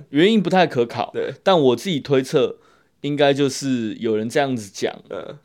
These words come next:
Speaker 1: 然后久了久了，大家也用这样子。呃，比方说牧师或是那些传道，大家会很自然的觉得他们懂得比较多嘛，就是对于神学或者是对于圣经的知识，
Speaker 2: 嗯。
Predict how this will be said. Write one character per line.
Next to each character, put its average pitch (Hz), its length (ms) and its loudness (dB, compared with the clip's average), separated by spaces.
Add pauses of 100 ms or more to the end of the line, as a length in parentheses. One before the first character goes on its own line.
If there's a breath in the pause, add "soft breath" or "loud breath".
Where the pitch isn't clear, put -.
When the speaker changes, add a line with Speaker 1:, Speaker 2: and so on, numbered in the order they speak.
(160)
Speaker 1:
然 110 220 -6
后 113 560 2
久 107 180 -2
了 117 80 0
久 117 200 -2
了， 98 100 -4
大 117 160 -2
家 110 240 -2
也 101 220 -6
用 104 240 -8
这 110 80 -8
样 85 120 -12
子。 92 100 -20
呃， 107 180 -6
比 107 100 -8
方 107 160 -6
说 120 440 0
牧 135 220 -4
师 117 400 -8 (260)
或 123 200 -6
是 117 240 -8
那 117 140 -6
些 110 460 -4
传 101 300 -10
道， 95 320 -4 (580 soft breath)
大 143 100 0
家 151 100 2
会 160 140 2
很 107 180 -2
自 131 160 -10
然 101 180 -4
的 101 60 -10
觉 95 240 -12
得 78 300 -10
他 107 200 -14
们 104 460 -8
懂 101 160 -8
得 110 80 -6
比 110 80 -8
较 123 120 -2
多 123 220 -4
嘛， 117 160 -10 (300)
就 120 140 0
是 117 120 -6
对 113 220 -2
于 107 100 -4
神 107 280 -6
学 85 200 -6
或 104 160 -2
者 127 80 -2
是 113 120 -6
对 107 180 -2
于 101 60 -4
圣 104 200 -6
经 101 200 -10
的 98 100 -4
知 98 220 -12
识， 101 180 -12
Speaker 2:
嗯。 90 80 -12